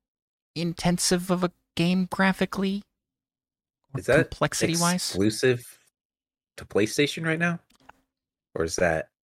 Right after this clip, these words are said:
Speaker 1: I think it's
Speaker 2: all
Speaker 1: on
Speaker 2: but Switch?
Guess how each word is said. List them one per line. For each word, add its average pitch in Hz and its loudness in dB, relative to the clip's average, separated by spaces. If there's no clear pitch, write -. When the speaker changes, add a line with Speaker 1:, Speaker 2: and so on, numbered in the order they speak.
Speaker 1:
I - -14
think - -6
it's 180 0
Speaker 2:
all 120 4
Speaker 1:
on 110 0
Speaker 2:
but - -2
Switch? - -14